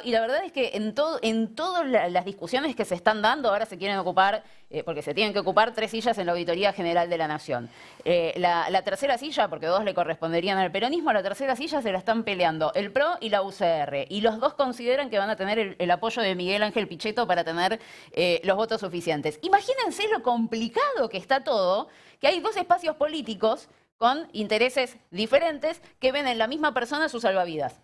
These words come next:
¿no? Estamos en, en, en ese contexto en donde nada parece <laughs> ser lo que es y lo que vos pensabas que tenías seguro no está más seguro.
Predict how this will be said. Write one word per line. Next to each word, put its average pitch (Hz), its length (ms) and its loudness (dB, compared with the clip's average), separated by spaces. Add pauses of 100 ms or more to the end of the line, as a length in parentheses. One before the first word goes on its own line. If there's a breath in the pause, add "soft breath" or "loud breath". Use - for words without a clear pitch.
(140)
¿no? 190 200 4
Estamos 359 480 0 (220)
en, 226 240 2
en, 226 360 2
en 226 160 0
ese 339 240 -4
contexto 247 500 -2
en 240 120 -2
donde 233 400 2 (240)
nada 262 440 2
parece 214 380 -2
<laughs> - 0 -
ser 285 260 0
lo - 140 2
que 196 320 2
es - 160 -6
y 220 140 -4
lo 196 100 2
que 180 140 0
vos 226 140 0
pensabas 240 380 0
que 196 120 -10
tenías 208 260 -6
seguro 226 400 0 (260 loud breath)
no 214 120 2
está 240 220 4
más 240 160 -2
seguro. 202 540 0